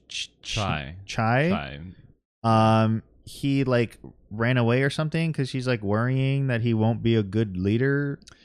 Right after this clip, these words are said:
Speaker 2: No, so she, she, his wife thinks that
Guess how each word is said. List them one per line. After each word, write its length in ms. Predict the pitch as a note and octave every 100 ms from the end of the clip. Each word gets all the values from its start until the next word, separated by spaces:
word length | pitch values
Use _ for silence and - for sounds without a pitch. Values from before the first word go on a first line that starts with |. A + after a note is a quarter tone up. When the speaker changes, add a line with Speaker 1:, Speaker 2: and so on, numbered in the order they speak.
| _ -
Speaker 2:
No, 440 | G#2+ G2+ F#2+ G2
so 400 | - A2 G#2 G2+
she, 320 | - B2+ A#2+ -
she, 560 | - A#2+ A2+ A2+ G#2+ G#2
his 200 | A2 A2+
wife 180 | A2+ -
thinks 500 | _ C3 C#3 - -
that 340 | G#2 G2 E2